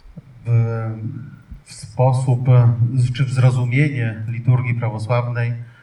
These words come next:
to zobaczymy, że liturgia prawosławna, e, boska liturgia, jest to całość życia,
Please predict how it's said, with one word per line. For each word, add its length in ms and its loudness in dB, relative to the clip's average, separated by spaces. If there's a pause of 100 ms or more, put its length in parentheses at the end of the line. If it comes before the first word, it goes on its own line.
(200)
to 120 -2
zobaczymy, 500 -2
że 380 0 (480)
liturgia 580 -2 (400)
prawosławna, 920 -2 (680)
e, 260 0
boska 340 2
liturgia, 720 0 (260)
jest 460 -8
to 440 -2 (420)
całość 680 0 (760)
życia, 840 0